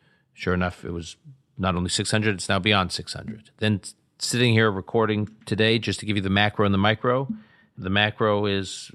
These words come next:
an hour before we recorded, news came out that, uh, a kibbutz in the south, they just found a hundred, I think over a hundred bodies that they just, no one had accounted for.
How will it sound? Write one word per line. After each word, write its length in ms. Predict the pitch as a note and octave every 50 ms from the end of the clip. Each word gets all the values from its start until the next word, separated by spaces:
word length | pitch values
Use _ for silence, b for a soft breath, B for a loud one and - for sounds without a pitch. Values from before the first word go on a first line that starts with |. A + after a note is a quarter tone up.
| A1+
an 160 | A1+ - F#2+ G2+
hour 200 | G2+ G#2 G#2 G2
before 280 | F#2+ F2+ - G#2 G2
we 100 | F#2+ G2
recorded, 560 | F#2+ F#2+ - - G#2+ G#2 G#2 A2 G#2 G2 F#2
news 240 | F#2 G2 G2 F#2+ -
came 180 | - G2+ F#2+ G2
out 240 | G2 G2 G2 - -
that, 180 | F2+ F2+ F2 - _ - -
uh, 360 | F#2 F#2 F2 F2+ F2+ F2 -
a 60 | E2+ G2
kibbutz 680 | - - F2 - - G#2 G2+ - - - - - - -
in 100 | G2+ F#2+
the 60 | F2+
south, 360 | - - G#2+ G#2 G#2 G2+ -
they 80 | G2+ F2+
just 200 | F2+ F#2 - -
found 220 | G2 F#2 F#2 E2+
a 60 | F2
hundred, 400 | E2 F#2 F2+ F2 F#2+ F2 D#2 - - - _ _ _ _ _ -
I 140 | - F2 E2+
think 160 | F#2 F#2 E2
over 220 | F2 F#2+ F2+ F2+ F2
a 60 | D#2+
hundred 280 | F2+ F2+ E2+ F2 D#2
bodies 460 | - D#2+ D#2+ D2+ D2+ G2 - - - -
that 120 | - - -
they 80 | -
just, 280 | F2 F2+ - - - -
no 120 | G2 F#2+
one 100 | F#2+ F#2
had 120 | F2+ F2 E2
accounted 400 | E2 - - F2 E2 D#2+ - -
for. 280 | - - - - -